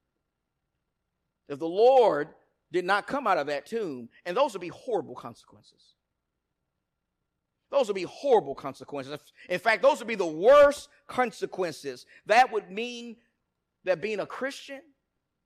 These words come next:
being a Christian, that's pointless. Being a disciple,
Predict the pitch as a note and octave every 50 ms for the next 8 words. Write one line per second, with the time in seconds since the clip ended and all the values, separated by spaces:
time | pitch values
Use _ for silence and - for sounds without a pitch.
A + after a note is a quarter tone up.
0 | _ _ _ _ _ _ _ _ _ _ _ _ - G3 B3 C4+ A3+ E3+ - -
1 | - A#3 A#3 C#4 - - - B3+ B3+ B3 D4 C4+ _ _ _ _ - - C#4+ C4
2 | - - - - A3+ B3 A#3 F3 - B2+ A#2 A#2+ - - - - _ _ _ _
3 | _ _ _ _ _ _ _ _ _ _ _ _ _ _ _ _ _ _ _ _
4 | _ _ _ _ _ _ _ _ _ _ _ _ _ _ _ _ _ _ _ _
5 | _ _ - E3+ B3 D4 D4 B3+ G#3 E3+ E3 C#3+ - - A3+ G#3+ C4 D4 - -
6 | C#4 C#4+ F#4+ F#4+